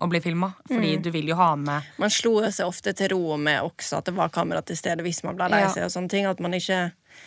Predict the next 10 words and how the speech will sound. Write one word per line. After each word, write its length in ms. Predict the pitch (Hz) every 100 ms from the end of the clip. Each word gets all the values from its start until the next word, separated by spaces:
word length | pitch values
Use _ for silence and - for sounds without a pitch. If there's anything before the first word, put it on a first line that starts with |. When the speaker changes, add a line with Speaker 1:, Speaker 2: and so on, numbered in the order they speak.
| - - -
Speaker 2:
tenkte 400 | 214 196 - 196
så 160 | 220
mye 240 | 190 185 -
over 440 | 208 202 165 - -
det, 220 | 208 226
og 140 | 190 185
så 80 |
Speaker 1:
Ja. 160 | 196 190
Speaker 2:
ofte 400 | - - - 202
hvis, 400 | 180 - - -